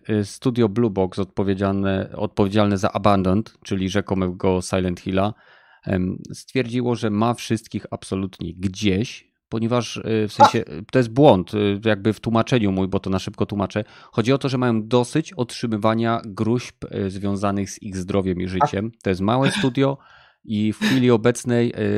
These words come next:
Speaker 1: y, wydali ogłoszenie, w którym odcinają się zupełnie od, y, komunikacji z fanami jakiejkolwiek,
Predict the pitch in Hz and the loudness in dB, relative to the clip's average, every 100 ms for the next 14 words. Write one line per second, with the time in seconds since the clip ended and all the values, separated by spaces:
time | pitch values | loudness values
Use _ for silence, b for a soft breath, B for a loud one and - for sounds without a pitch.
0 | 101 95 101 101 98 - 110 95 101 - | -2 -4 -2 -2 -2 -4 -6 -2 -2 0
1 | 107 107 104 - - - 98 95 120 - | -2 0 -2 -6 -12 -4 -4 -2 -4 -4
2 | - 120 117 127 139 135 123 107 101 95 | -8 -2 0 0 0 -2 -2 -4 -4 -2
3 | 110 107 104 101 - 98 90 - 98 95 | 2 2 2 -4 -4 -6 -6 -4 -2 0
4 | 95 101 101 - 104 107 107 110 104 104 | -2 -6 -8 -2 2 2 2 0 0 -4
5 | - 107 104 120 143 170 120 104 120 - | -4 0 2 2 0 0 0 0 -2 0
6 | 131 123 131 | 0 0 -4